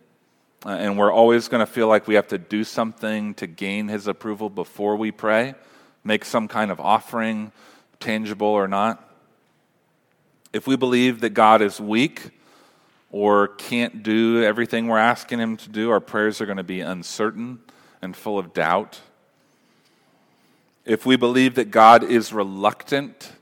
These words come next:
to give us what we need or what we want, that he's stingy, our prayers will be kind of a,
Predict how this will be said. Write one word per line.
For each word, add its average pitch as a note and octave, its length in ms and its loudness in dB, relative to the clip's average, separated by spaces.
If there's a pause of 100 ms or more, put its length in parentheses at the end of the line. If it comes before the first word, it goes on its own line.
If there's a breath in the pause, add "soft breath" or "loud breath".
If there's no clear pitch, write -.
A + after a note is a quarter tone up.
(140)
to A#2+ 100 -4
give A2+ 260 0
us C3 260 0
what A#2 160 -4
we A2 160 -6
need B2 540 -6 (600)
or G2 120 -6
what G2+ 160 -2
we G#2 140 -6
want, F#2+ 460 -6
that G2 100 -6
he's G2+ 180 -12
stingy, A#2+ 720 -10 (720)
our G#2 140 2
prayers A#2 500 0
will A2 100 -4
be G#2 200 -2
kind A2+ 380 -4
of G2+ 120 0
a, F2+ 280 2